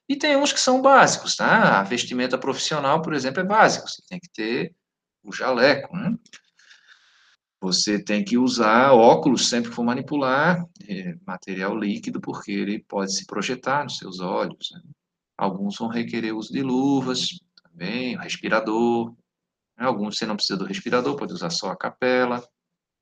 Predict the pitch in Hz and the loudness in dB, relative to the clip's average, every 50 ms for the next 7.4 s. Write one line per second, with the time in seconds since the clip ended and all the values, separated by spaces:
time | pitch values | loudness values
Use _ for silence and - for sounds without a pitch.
0 | _ _ _ _ _ _ _ _ _ _ - _ _ _ _ _ _ _ _ _ | _ _ _ _ _ _ _ _ _ _ -20 _ _ _ _ _ _ _ _ _
1 | _ _ - 98 104 123 127 123 - 120 127 135 143 156 165 170 170 165 156 143 | _ _ -10 -8 -8 -8 -8 -8 -8 -6 -4 -4 -2 -2 0 -2 0 0 0 0
2 | 123 120 120 123 120 117 107 104 101 107 104 104 101 101 - 117 107 98 92 110 | 2 2 0 0 0 -2 -2 -4 -4 -4 -4 -4 -4 -4 -4 -4 -4 -4 -4 -6
3 | 107 - 110 101 98 95 95 95 92 90 - 107 110 110 107 120 131 143 147 131 | -8 -8 -6 -4 -4 -2 -2 -4 -6 -4 0 0 0 0 0 -2 -2 -2 -4 -4
4 | - - 107 104 110 107 101 95 95 98 92 90 92 95 - - 92 87 85 85 | -4 -4 -4 -2 -2 -4 -4 -4 -4 -6 -6 -6 -4 -6 -6 -6 -6 -6 -6 -6
5 | 85 - 123 120 113 110 107 110 113 113 - - - 220 254 214 - - 87 85 | -6 -8 -10 -8 -6 -6 -6 -4 -4 -6 -6 -4 -4 -4 -4 -4 -4 -6 -8 -10
6 | - - - - 170 - - _ _ _ _ - - - - - 85 - _ 92 | -10 -12 -14 -14 -14 -16 -20 _ _ _ _ -20 -20 -20 -18 -18 -18 -18 _ -10
7 | 90 87 90 104 120 151 175 - | -6 -4 -4 -2 -4 -4 -6 -10